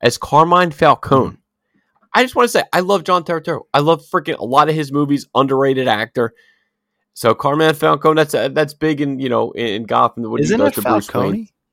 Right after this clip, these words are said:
Speaker 2: I know it's spelled Falcone, but I think they actually enunciate the E. I don't, I don't remember, but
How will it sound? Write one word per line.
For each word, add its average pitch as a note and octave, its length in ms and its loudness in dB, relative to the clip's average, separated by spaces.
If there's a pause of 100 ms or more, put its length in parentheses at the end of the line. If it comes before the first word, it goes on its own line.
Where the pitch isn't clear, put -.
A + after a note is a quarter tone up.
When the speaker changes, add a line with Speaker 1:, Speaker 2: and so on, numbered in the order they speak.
(180)
Speaker 2:
I C#3+ 80 -2
know E3+ 200 4
it's D3+ 120 -4
spelled B2+ 480 -2 (260)
Falcone, G2 540 -4
but G2 260 -10
I G2+ 120 -12
think F#3 260 -6
they D#3 140 0
actually C#3+ 300 0
enunciate G#2 520 -6
the F#2+ 100 -10
E. G2 240 -6 (400)
I C3 120 0
don't, D3 280 0
I C3 60 -2
don't D3 160 4
remember, G#2+ 420 -2
but E2+ 280 -12